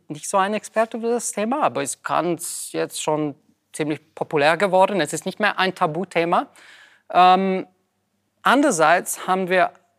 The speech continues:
aber dieses sogenannte Solaris Geoengineering oder Solar Radiation Management, S R M, äh, wo man, ähm, wirklich, äh, ins Klimasystem direkt eingreifen würde, um zum Beispiel die Solareinstrahlung zu leicht reduzieren.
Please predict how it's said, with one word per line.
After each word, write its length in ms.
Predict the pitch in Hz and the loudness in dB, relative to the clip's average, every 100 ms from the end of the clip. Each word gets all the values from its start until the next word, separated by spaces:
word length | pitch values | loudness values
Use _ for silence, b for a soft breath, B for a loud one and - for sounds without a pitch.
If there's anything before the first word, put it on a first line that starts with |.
| - | -2
aber 320 | 170 170 175 | 0 2 -2
dieses 440 | 170 170 - - | -2 -6 -8 -6
sogenannte 420 | 175 160 165 156 | -4 0 -2 -2
Solaris 640 | 160 - 139 127 151 180 170 | -6 -4 0 0 0 -2 -6
Geoengineering 580 | 214 208 202 208 214 180 | -4 -4 -4 -4 -6 -6
oder 300 | 131 120 _ | -6 -8 _
Solar 320 | - 135 147 | -12 -4 -2
Radiation 520 | 160 156 160 165 170 | 0 -2 -4 -6 -6
Management, 440 | 156 156 165 170 160 | -4 -4 -4 -8 -6
S 220 | 139 - | -8 -6
R 100 | 175 | -2
M, 220 | 170 226 233 B B B B B | -2 -2 -8 B B B B B
äh, 180 | 156 151 | -2 0
wo 280 | 131 139 165 | -2 -2 0
man, 580 | 165 156 156 156 151 151 - | 2 2 2 0 -2 -4 -6
ähm, 600 | 170 156 147 143 139 135 - | -4 0 0 -2 -4 -6 -10
wirklich, 580 | 160 170 180 151 - _ | -6 -6 -6 -10 -14 _
äh, 420 | - 151 143 139 160 | 2 4 6 2 -2
ins 280 | 151 139 | -6 -6
Klimasystem 560 | - 180 160 151 - 160 | -6 -4 -4 -6 -4 -2
direkt 300 | 160 175 - - | 0 0 -4 -4
eingreifen 800 | 156 220 185 156 151 - 185 151 | 0 0 2 2 2 0 -6 -2
würde, 520 | 156 175 190 220 - _ | 0 0 0 -2 -4 _
um 480 | 175 175 170 160 - | -6 -4 -4 -6 -8
zum 160 | 160 | -2
Beispiel 320 | 143 147 - | 0 0 -2
die 80 | 151 | -10
Solareinstrahlung 960 | 143 151 143 147 151 - - 139 139 131 | -8 -4 0 0 0 -6 -4 -4 -4 -10
zu 260 | - 131 123 _ _ _ | -12 -12 -14 _ _ _
leicht 320 | 139 147 139 | -2 -2 -2
reduzieren. 680 | 147 131 127 - 131 - - | -6 -6 -8 -8 -10 -10 -16